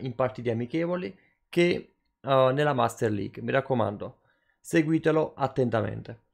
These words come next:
Come prima cosa bisogna andare sul nostro P C. Vi ricordo che il link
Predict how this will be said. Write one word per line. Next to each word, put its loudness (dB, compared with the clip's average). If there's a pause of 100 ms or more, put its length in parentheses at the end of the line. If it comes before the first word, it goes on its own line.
(600)
Come 4
prima 2
cosa -2
bisogna -4
andare -2
sul -8
nostro -8
P -6
C. -10 (1700)
Vi 4
ricordo 6 (100)
che 0
il 0
link -2